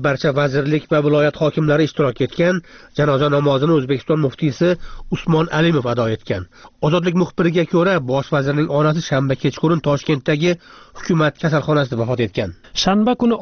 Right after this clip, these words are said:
Speaker 2: olamdan o'tgan bosh vazir onasi solingan tobut Toshkentdan Zominga keltirilib, musulmon odatiga ko'ra tezda yakshanba kuni dafn qilingan. Janoza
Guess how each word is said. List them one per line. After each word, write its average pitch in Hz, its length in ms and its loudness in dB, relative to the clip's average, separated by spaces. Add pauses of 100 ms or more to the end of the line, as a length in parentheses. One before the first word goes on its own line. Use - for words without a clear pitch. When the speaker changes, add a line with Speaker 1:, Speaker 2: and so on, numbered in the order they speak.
Speaker 2:
olamdan 208 360 2
o'tgan 202 380 0 (120)
bosh 208 280 0
vazir 185 260 0
onasi 175 480 0
solingan 185 460 2
tobut 180 340 0 (280)
Toshkentdan 180 560 0 (120)
Zominga 185 440 2
keltirilib, 185 440 0 (460)
musulmon 196 360 2 (100)
odatiga 185 440 2
ko'ra 240 180 2 (340)
tezda 220 340 2
yakshanba 202 400 0
kuni 208 220 2
dafn 170 340 0
qilingan. 113 380 0 (340)
Janoza 170 340 2